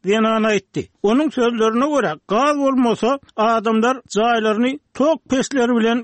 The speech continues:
ýelatjak bolýarlar. Ýöne elektrik tog hem gönendirmeýär. Belki de gazy kesilen hojalyklaryň hemmesiniň birden tok peşlerini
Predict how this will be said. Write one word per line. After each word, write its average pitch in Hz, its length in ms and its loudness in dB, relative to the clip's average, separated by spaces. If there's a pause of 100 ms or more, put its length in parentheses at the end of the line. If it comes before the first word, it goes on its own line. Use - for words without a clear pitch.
ýelatjak 220 560 -2
bolýarlar. 208 560 0 (160)
Ýöne 220 360 2 (120)
elektrik 220 600 -4
tog 247 360 0
hem 233 220 2 (180)
gönendirmeýär. 233 880 2 (140)
Belki 262 420 -2
de 269 80 2 (180)
gazy 220 360 0
kesilen 254 540 -2
hojalyklaryň 226 680 0 (140)
hemmesiniň 262 600 2 (140)
birden 226 460 0 (160)
tok 302 280 -2
peşlerini 247 540 0